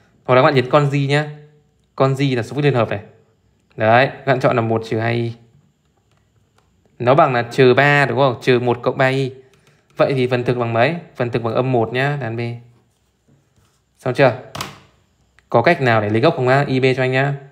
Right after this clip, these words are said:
Bạn nào đăng ký khóa lấy gốc anh I B cho nhá.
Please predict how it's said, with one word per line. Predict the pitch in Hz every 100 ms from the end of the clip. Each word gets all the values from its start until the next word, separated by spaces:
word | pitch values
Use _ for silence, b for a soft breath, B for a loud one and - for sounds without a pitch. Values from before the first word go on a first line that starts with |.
| _ _ _ _ _ - -
Bạn | 110
nào | 117 117
đăng | 135
ký | - 131 139 - - - _ _ -
khóa | - 120
lấy | 123
gốc | 165
anh | 131 127
I | 123
B | 123
cho |
nhá. | 123